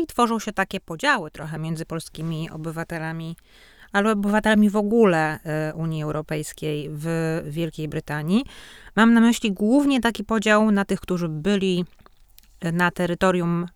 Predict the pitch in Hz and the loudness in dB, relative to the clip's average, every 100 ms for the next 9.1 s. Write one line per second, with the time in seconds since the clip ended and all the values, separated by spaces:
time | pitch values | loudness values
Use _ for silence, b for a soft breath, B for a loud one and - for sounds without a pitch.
0 | - 165 160 185 185 175 175 180 175 160 | -8 -4 2 0 0 -4 -4 -2 -2 -2
1 | 156 156 - _ - - 180 180 185 - | -4 -8 -14 _ -12 -2 2 2 0 -12
2 | - - 175 170 175 170 - 160 156 - | -12 -4 -2 -2 -4 -4 -6 -8 -8 -12
3 | 160 160 147 170 311 - 208 180 180 175 | -10 -8 -6 0 0 0 -2 0 2 0
4 | 175 B B B 175 175 180 180 180 175 | -2 B B B -2 0 2 2 2 2
5 | 185 180 170 170 165 - 156 - 165 165 | 2 2 0 0 0 0 -6 -6 -4 -4
6 | 175 - 165 165 160 - - 165 165 160 | -4 -6 -6 -6 -6 -10 -6 -4 -4 -4
7 | 170 175 160 160 165 170 165 160 190 - | -2 -2 -2 -2 -4 -6 -6 0 0 0
8 | 170 160 160 165 165 - 156 151 143 240 | -4 -6 -8 -8 -6 -6 -6 -6 -2 2